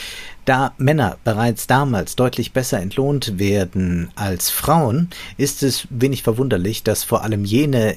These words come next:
in die Fabrik strömen und die Frauen zu Hause bleiben und, wenn überhaupt, in Teilzeiterwerbsarbeit leisten. Dazu kommt, dass der Staat seine Arbeitsteilung,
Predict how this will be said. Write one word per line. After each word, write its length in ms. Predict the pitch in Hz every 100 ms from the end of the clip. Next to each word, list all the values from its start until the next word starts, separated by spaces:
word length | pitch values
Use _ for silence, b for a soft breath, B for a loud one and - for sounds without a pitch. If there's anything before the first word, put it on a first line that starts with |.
| -
in 240 | 117 107
die 160 | 101 101
Fabrik 480 | - 98 - 82 -
strömen 720 | - - 95 107 139 170 -
und 720 | 127 120 120 120 - - 113
die 120 | 110
Frauen 380 | - 104 107 135
zu 220 | - -
Hause 240 | 190 139
bleiben 560 | 90 95 92 107 160 175 B B 107
und, 520 | 135 131 135 127 -
wenn 200 | 127 123
überhaupt, 380 | 143 110 117 123
in 100 | 131
Teilzeiterwerbsarbeit 1120 | - 139 - - 85 90 92 170 - 87 78 -
leisten. 440 | 120 - 98 85
Dazu 340 | 101 - 131 127
kommt, 280 | 131 135 - B
dass 160 | - 107
der 120 | 120
Staat 360 | - 123 131 -
seine 380 | 113 104 107 - B B
Arbeitsteilung, 880 | 123 139 135 - - 107 101 104